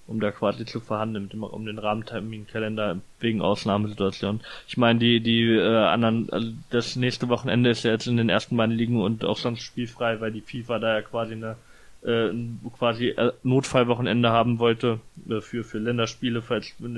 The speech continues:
für die Quali, ähm, falls da was nachgeholt werden muss wegen Corona. Ähm,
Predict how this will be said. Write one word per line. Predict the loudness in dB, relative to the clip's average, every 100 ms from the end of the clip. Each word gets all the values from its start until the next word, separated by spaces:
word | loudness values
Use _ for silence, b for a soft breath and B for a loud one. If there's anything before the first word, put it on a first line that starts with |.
| -8
für | -10
die |
Quali, | -8 -4 -2 -2 -4 b b b b -20 -2
ähm, | 2 2 0 -4 -8 _ _ -20 _ _ -6
falls | -4 0
da |
was | 0 4
nachgeholt | 2 2 0 2
werden | 2 0
muss | -2 -4
wegen | -4
Corona. | -4 -2 0 -2 -4 -12 -20 -10 -2
Ähm, | 2 2 2 -2 -6